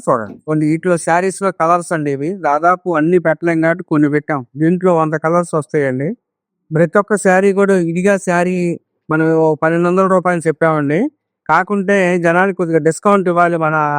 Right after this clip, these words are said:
అక్క చెల్లెలకి అనే ఉద్దేశంతో థౌజండ్ రూపీస్ ఇస్తానండి శారీ. షాప్‌కి కూడా విజిట్ చేయండి. ఇంకా చాలా వెరైటీ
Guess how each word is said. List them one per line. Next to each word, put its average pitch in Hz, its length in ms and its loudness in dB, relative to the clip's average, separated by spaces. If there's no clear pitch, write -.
అక్క 143 80 -10
చెల్లెలకి 170 380 -4
అనే 156 180 0
ఉద్దేశంతో 156 520 -2
థౌజండ్ 190 360 2
రూపీస్ 196 300 -2
ఇస్తానండి 151 400 -2
శారీ. 151 220 0
షాప్‌కి 202 380 2
కూడా 208 180 6
విజిట్ 185 300 2
చేయండి. 170 340 2
ఇంకా 208 140 2
చాలా 190 320 4
వెరైటీ 196 300 2